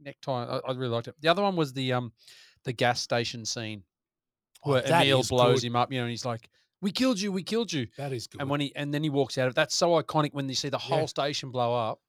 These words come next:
Speaker 2: Yeah.
Speaker 1: And the best bit is the guy behind the counter, when he sees it's gonna blow up, he grabs his books.
Speaker 2: He grabs his books. He's
Speaker 1: He
Speaker 2: a
Speaker 1: grabs his books before he runs.
Speaker 2: He's a pure nerd.
Speaker 1: <laughs>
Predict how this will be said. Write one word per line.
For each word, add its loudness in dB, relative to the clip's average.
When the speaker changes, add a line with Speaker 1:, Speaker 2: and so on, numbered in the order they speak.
Speaker 2:
Yeah. -16
Speaker 1:
And -10
the -8
best -10
bit -12
is -10
the -14
guy -4
behind -8
the -16
counter, -12
when -6
he -4
sees -2
it's -8
gonna -6
blow 0
up, -4
he -14
grabs 2
his -10
books. -6
Speaker 2:
He 0
grabs 2
his 0
books. 0
He's 0
Speaker 1:
He 4
Speaker 2:
a 0
Speaker 1:
grabs 8
his -2
books 0
before 2
he 4
runs. 0
Speaker 2:
He's -2
a -6
pure -2
nerd. 0
Speaker 1:
<laughs> -6